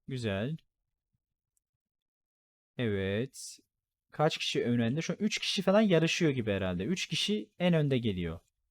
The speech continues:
Bir Ulu var herhalde. Bir şu kim? Vexia var. Vexia mı geldi? Tebrik ediyorum Vexia'yı. Bir saniye mi? Bir saniye de değil hatta. Ulan ne kadar farklı gelmiş.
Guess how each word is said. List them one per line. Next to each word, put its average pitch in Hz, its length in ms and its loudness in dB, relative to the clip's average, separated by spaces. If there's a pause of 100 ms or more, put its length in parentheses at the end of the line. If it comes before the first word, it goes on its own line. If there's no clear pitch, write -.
(800)
Bir 180 260 2 (320)
Ulu 170 280 4
var 143 180 6
herhalde. 120 640 2
Bir 165 60 -2
şu - 240 -2
kim? 208 440 -2 (360)
Vexia 139 500 2
var. 208 360 6 (300)
Vexia 151 520 2
mı 175 100 4
geldi? 90 500 2
Tebrik 156 340 -2
ediyorum 107 340 0
Vexia'yı. 104 580 0
Bir 170 60 0
saniye 185 460 6
mi? 147 140 2
Bir 131 120 -4
saniye 196 380 2
de 185 100 0
değil 120 120 2
hatta. 107 240 -2
Ulan 160 160 0
ne 165 80 -2
kadar 208 260 4
farklı 117 320 -2
gelmiş. 87 340 -2